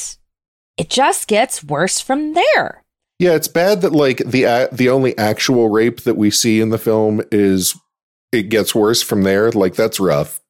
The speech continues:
Speaker 2: but
Speaker 1: Yeah,
Speaker 2: <laughs>
Speaker 1: yeah. And it's so, and this is one of those things that's generally now considered not in any way historically accurate, and that Viking women were incredibly equal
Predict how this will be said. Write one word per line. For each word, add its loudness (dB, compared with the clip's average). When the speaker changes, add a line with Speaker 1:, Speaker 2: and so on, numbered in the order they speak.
Speaker 2:
but -2
Speaker 1:
Yeah, 0
Speaker 2:
<laughs> -6
Speaker 1:
yeah. 0
And -4
it's -4
so, 2
and 2
this -2
is -2
one -2
of -4
those -2
things -2
that's -6
generally 0
now 0
considered -2
not -2
in 0
any -4
way 0
historically -2
accurate, -4
and -4
that -2
Viking -6
women -6
were -4
incredibly 0
equal 0